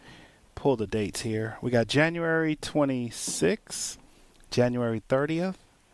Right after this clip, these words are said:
which is Wednesday the twenty-sixth, Sunday the thirtieth, uh, February sixth,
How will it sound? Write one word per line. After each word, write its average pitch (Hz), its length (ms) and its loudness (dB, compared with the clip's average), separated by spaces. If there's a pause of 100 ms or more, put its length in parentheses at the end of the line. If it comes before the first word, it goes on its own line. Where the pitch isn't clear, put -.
(280)
which 110 240 0
is 107 240 0
Wednesday 147 640 2
the 143 100 -2
twenty-sixth, 143 680 0
Sunday 135 280 2
the 127 120 0
thirtieth, 151 460 0 (920)
uh, 101 200 -4
February 120 500 2
sixth, - 760 -4